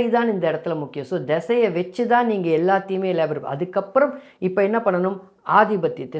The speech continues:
சேர்த்துக்கணும். So, ஒரே ஒரு இடத்தில் சுக்கிரன் ராகுவும் சுக்கிரன்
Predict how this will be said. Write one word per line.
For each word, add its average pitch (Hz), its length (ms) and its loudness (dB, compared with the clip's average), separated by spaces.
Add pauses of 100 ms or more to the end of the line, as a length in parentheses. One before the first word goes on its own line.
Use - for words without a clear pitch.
சேர்த்துக்கணும். 123 500 -12 (100)
So, - 140 0 (200)
ஒரே 233 300 8
ஒரு 208 280 6
இடத்தில் 185 440 2 (100)
சுக்கிரன் 190 500 -2
ராகுவும் 170 500 2
சுக்கிரன் 185 440 -4